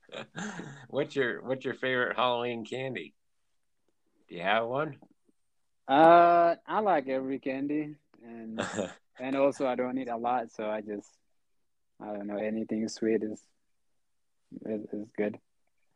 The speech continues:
Speaker 1: You don't, you don't have any go-to chocolate bar or anything? Nothing?
Speaker 2: No, not really.
Speaker 1: Okay.
Speaker 2: Yeah.
Speaker 1: Yeah. For,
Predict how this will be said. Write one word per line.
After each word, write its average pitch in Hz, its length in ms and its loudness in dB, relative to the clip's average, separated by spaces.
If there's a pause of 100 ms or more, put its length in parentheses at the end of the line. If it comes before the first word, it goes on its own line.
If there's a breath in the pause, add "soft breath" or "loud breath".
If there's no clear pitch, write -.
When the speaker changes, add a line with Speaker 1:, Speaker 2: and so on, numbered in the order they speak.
(380)
Speaker 1:
You 98 120 -8
don't, 98 180 -6
you 101 80 -6
don't 104 120 -2
have 104 140 -2
any 104 120 -2
go-to 107 600 -4
chocolate 117 460 0
bar 110 280 -2
or - 460 -12
anything? 123 480 -10 (840)
Nothing? 113 380 -8
Speaker 2:
No, 185 320 2
not 208 320 6
really. 147 360 8 (920)
Speaker 1:
Okay. 87 280 -10 (600)
Speaker 2:
Yeah. 110 240 -4 (1500)
Speaker 1:
Yeah. 95 180 -6
For, - 260 -20